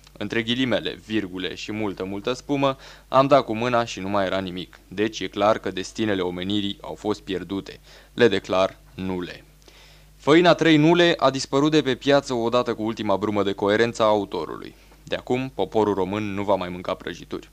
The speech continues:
Nici nu i-ar sta frumos. Cine a mai văzut găleată cu agitătorul smuls, pur și simplu, e de necrezut ce poate să facă două mâini dibace găselniță. De ce să mint?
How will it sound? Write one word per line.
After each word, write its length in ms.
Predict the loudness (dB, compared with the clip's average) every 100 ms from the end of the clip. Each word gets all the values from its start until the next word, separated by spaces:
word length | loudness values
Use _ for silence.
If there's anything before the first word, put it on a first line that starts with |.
| -20 -20 -20 -8
Nici 180 | -2 2
nu 80 |
i-ar 120 | 4 4
sta 160 | 0
frumos. 340 | -2 -6 -8 -12 -8
Cine 220 | -4 -2
a 40 |
mai 160 | -2 -2
văzut 260 | -4 -6
găleată 360 | -2 2 2 0
cu 100 | -4
agitătorul 640 | -4 -4 -4 -2 -2 -2
smuls, 500 | -8 -2 0 0 -2
pur 240 | -2 -2 0
și 180 | -4
simplu, 460 | -4 0 0 0 0
e 180 | 2 4
de 160 | 2
necrezut 640 | 4 2 4 4 4 4 2
ce 140 | 2
poate 260 | 4 6 6
să 100 | 2
facă 380 | 4 2 4 0
două 380 | 4 6 8 6
mâini 240 | 2 -2
dibace 600 | -4 2 6 6 4 -4
găselniță. 680 | -2 -2 -2 -2 -4 -8 -8
De 100 | -8
ce 120 | -10
să 120 | -12
mint? 120 | -20